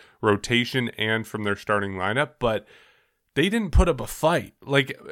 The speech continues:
you know, the Blue Jays battled and they won this series, but for all intents and purposes and by the appearances, it wasn't a tough series for them to win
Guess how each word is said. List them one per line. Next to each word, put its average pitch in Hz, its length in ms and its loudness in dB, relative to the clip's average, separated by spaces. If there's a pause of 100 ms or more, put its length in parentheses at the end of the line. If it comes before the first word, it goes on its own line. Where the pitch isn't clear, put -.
(220)
you 147 160 -2
know, 147 140 2
the 135 80 0
Blue 165 280 2
Jays 151 360 -2
battled 135 580 0
and 120 100 -4
they 110 120 -2
won 107 300 2
this 127 180 -2
series, 123 360 -2
but 104 320 0 (1000)
for 123 220 4
all 147 260 6
intents 131 540 -2
and 110 120 -4
purposes 120 460 -2
and 92 100 -6
by 113 140 2
the 117 160 -2
appearances, 110 640 -4 (320)
it 131 160 -2
wasn't 165 340 2
a 131 60 0
tough 131 340 -4
series 131 380 -2
for 110 140 -8
them 98 180 -2
to 95 100 -6
win 123 280 -4